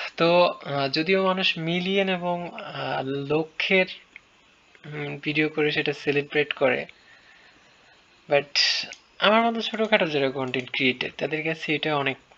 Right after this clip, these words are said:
So, যদিও আমার ইউটিউবের জার্নিটা অনেক লং, তো এই যাবৎ পর্যন্ত হয়তো অনেক হাজার হাজার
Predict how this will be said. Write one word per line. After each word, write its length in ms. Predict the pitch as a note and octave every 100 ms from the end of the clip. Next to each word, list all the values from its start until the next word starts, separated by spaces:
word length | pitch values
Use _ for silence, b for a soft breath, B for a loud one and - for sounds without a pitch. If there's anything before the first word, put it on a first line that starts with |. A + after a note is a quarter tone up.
| - _ _ _ _ _ _ - B B B B B B -
So, 120 | D#3+
যদিও 420 | D3 D3+ E3+ F3+
আমার 400 | F3+ E3+ E3+ E3+
ইউটিউবের 340 | E3 D#3 D#3+ D#3+
জার্নিটা 420 | D#3 D3 D3 D3+
অনেক 180 | D3 D3 C#3+
লং, 280 | C3+ B2+ D#3+ - _ _ _ _
তো 400 | - C3+ C3+ B2+ - _ - _ _ _ _ _ _ _ _
এই 160 | D3 E3
যাবৎ 260 | F3 F#3 F#3+
পর্যন্ত 360 | - F#3 F#3 F3+
হয়তো 300 | F3+ F3+ F3
অনেক 220 | E3 D#3+
হাজার 300 | D3+ D3 D3+
হাজার 420 | C#3+ C#3+ C#3+ D3+